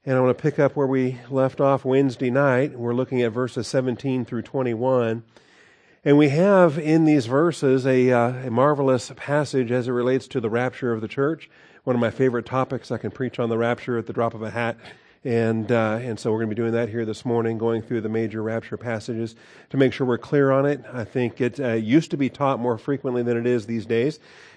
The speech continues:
that, uh, in, uh, many circles, uh, dispensationalism is, is now out of favor. And, uh, and even, uh, the pre-tribulational rapture is now disputed and rejected,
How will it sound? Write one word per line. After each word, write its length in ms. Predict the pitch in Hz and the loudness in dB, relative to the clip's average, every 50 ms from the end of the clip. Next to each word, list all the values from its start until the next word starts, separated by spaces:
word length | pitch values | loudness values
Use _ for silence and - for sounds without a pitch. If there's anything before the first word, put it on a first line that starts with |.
| _ - | _ -2
that, 420 | 117 113 117 117 113 113 - - | 0 2 2 2 2 -2 -2 -2
uh, 40 | 123 | 0
in, 600 | 117 120 127 120 117 117 117 117 113 113 113 117 | 2 2 0 0 0 0 0 0 0 0 0 0
uh, 160 | 110 110 107 | 0 0 0
many 220 | 113 117 123 123 | 0 0 0 0
circles, 580 | 113 - 135 123 117 - 123 120 120 110 - - | -2 0 -2 -2 0 0 -2 -4 -4 -4 -10 -14
uh, 320 | 139 123 117 113 107 107 110 107 | -10 -8 -4 -4 -2 -4 -4 -6
dispensationalism 1200 | 113 101 123 - - 120 107 101 - 135 127 123 110 - 131 117 120 120 123 110 123 127 117 110 | -4 -6 -6 -6 -4 -8 -8 -4 -2 -2 -2 -2 -2 -4 -4 -2 0 0 -2 -2 -4 -4 -4 -6
is, 220 | 107 98 - - | -8 -8 -12 -12
is 360 | 127 117 110 110 101 104 - | -8 -6 -6 -6 -8 -10 -8
now 260 | 117 113 113 113 113 | -6 -2 -2 -2 -2
out 200 | 110 113 113 113 | -2 -4 -4 -4
of 120 | 113 107 101 | -4 -4 -4
favor. 380 | - 113 113 113 117 120 113 - - - - - - - - - _ | -6 -6 -4 -4 -4 -6 -8 -10 -20 -20 -20 -20 -20 -20 -20 -20 _
And, 420 | - 123 113 117 110 113 113 110 113 | -4 0 2 4 4 4 2 2 2
uh, 40 | 110 | 2
and 160 | 107 107 117 | 2 2 2
even, 400 | 127 127 117 123 117 117 117 117 | 2 2 2 2 2 2 0 0
uh, 160 | 113 113 110 | 0 0 0
the 100 | 107 113 | 0 -4
pre-tribulational 760 | - - 127 107 - 127 110 117 117 113 110 98 - 110 104 | -4 -4 -8 -2 -2 -2 0 2 2 2 0 0 -2 -2 0
rapture 480 | 110 110 113 113 - - - 117 113 113 | 0 0 0 -2 -2 -4 -6 -4 -2 0
is 240 | 107 107 104 92 110 | 0 -2 -2 -2 -4
now 440 | 113 110 110 107 107 107 104 107 110 | -4 -4 -2 -2 -2 -4 -4 -8 -10
disputed 600 | - 107 - - _ 123 120 120 113 117 117 110 | -12 -12 -12 -6 _ 0 0 2 2 0 0 -2
and 400 | 127 135 127 117 110 107 107 104 | -4 -8 -8 -6 -6 -4 -4 -4
rejected, 640 | 101 104 101 90 - 117 113 107 - 117 113 110 | -4 -6 -8 -4 -4 -4 -4 -4 -6 -10 -10 -10